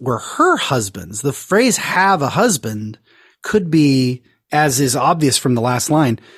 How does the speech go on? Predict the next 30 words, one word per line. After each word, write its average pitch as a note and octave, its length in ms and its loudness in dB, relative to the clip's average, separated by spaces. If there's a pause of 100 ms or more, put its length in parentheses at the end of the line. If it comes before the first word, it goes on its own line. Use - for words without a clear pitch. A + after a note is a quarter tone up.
(220)
"The C3+ 60 2
one C#3 260 4
you C3 120 4
have B2 360 0
now C3 280 2
is A2+ 140 -2
not A2+ 180 -2
your A2 100 -8
husband," G#2+ 560 -4
right? A2 300 -6 (600)
So - 120 -2
you D#3+ 120 2
can D3 140 0
have E3+ 260 2
a C#3 60 2
husband C#3 340 2
without C3 240 0
them A#2+ 160 2
being B2+ 500 0
your G#2 160 -4
husband. G#2+ 640 -6 (640)
So - 120 -4
I E3+ 100 2
was F3+ 140 4
wondering C#4+ 400 4
if F3+ 120 -2
there's E3+ 180 2
a D3+ 40 0
possibility E3 680 2
that C3 240 0